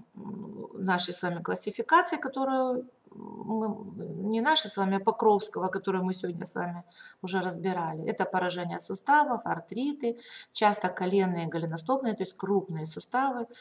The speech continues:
Характерна классический боль, отек, гиперемия сустава. Вот вы видите, вот,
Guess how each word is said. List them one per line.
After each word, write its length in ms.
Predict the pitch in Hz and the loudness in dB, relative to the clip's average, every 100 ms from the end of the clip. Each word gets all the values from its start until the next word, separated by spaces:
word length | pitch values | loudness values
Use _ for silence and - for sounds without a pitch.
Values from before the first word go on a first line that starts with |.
| - - _ - | -20 -20 _ 2
Характерна 600 | 247 233 - 277 240 202 | 4 4 2 0 2 0
классический 680 | 190 185 226 - 170 - 175 | 0 -2 -2 -2 -6 -4 -2
боль, 380 | 196 254 254 - | 4 4 2 -4
отек, 500 | 165 - 233 233 - | -6 2 2 2 -4
гиперемия 600 | 175 - 170 175 233 240 | -6 -4 -2 0 0 0
сустава. 640 | 240 196 - 196 190 185 175 - - - - | -4 -8 -2 0 2 -2 -8 -16 -16 -16 -4
Вот 120 | 214 | -2
вы 120 | 190 | 0
видите, 400 | 180 170 156 - | 0 -4 -6 -8
вот, 200 | 156 147 | -6 -8